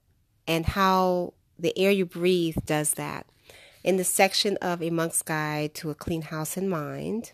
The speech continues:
by Shohei Matsumoto, we are in the chapter of repairs and maintenance, the section of deodorization.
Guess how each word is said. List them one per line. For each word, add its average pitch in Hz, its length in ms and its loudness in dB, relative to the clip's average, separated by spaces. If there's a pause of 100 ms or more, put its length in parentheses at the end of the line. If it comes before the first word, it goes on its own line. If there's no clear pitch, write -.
by 147 100 -2
Shohei 165 540 0
Matsumoto, 143 1000 -8 (600)
we 175 180 2
are 170 160 2
in 170 560 0
the 165 140 -6
chapter - 400 -6
of 160 180 -8
repairs 190 560 0
and 190 140 2
maintenance, 165 680 0 (320)
the 170 100 -6
section - 540 -2
of 156 200 -8
deodorization. 170 1800 4